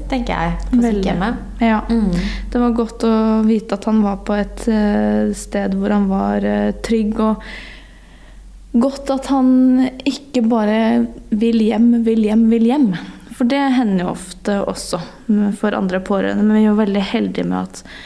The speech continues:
Speaker 2: pappa fant seg godt til rette der ganske fort. Så da var det litt lettere å, de gangene vi var på besøk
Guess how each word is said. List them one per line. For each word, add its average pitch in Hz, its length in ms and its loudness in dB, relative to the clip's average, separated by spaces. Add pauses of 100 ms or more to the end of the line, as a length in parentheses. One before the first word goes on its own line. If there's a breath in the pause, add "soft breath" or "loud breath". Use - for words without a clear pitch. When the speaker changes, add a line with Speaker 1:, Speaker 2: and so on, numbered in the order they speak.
(160 loud breath)
Speaker 2:
pappa 196 360 -4
fant 190 340 -2
seg 190 220 -2
godt 190 180 -10
til 202 120 -2
rette - 280 -8
der - 140 -4
ganske 190 320 -4
fort. - 460 -8 (680 loud breath)
Så 233 140 -2
da 214 160 2
var 208 220 0
det 208 100 0
litt 208 220 -2
lettere 185 760 -4
å, 190 320 0 (1000 loud breath)
de 240 200 0
gangene 208 300 2
vi 208 80 2
var 208 120 0
på 208 120 -4
besøk 202 720 -4